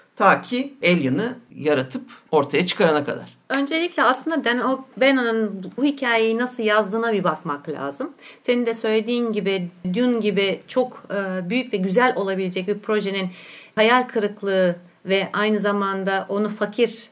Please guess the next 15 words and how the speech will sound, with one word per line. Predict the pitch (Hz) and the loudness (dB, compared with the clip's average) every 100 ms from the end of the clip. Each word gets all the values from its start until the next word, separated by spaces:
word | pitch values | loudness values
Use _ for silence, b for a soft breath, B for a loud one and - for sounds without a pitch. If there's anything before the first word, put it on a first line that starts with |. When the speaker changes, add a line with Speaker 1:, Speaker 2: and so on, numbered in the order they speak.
| 202 | 0
Speaker 2:
bırakmış | 208 202 254 247 - | 2 2 0 -2 2
olması | 180 180 175 180 269 294 B B B _ | 2 2 -2 2 2 2 B B B _
tabii | 240 214 226 220 | -2 2 4 4
O'Bannon | 202 196 240 233 208 | 2 4 4 4 0
için | 208 254 247 - | 0 -2 -2 -6
büyük | 185 220 220 220 | -4 -2 -2 -2
bir | 208 185 - - - | -2 -2 -4 -12 -14
vurgundu | 185 185 208 202 233 202 240 240 | -6 0 2 2 0 2 2 2
denilebilir. | 202 190 185 226 202 175 156 - - _ _ _ - | 0 2 2 2 2 0 0 -6 -12 _ _ _ -12
Yani | 165 165 165 | -10 -8 0
vurgun | 208 202 233 | 2 2 2
yemişti. | 175 139 120 - 120 - - | 0 -2 -6 -8 -10 -10 -10
Bunun | 196 269 311 | 0 2 4
üzerine | 294 262 277 294 | 4 2 0 0
tabii | 277 254 269 | 0 2 2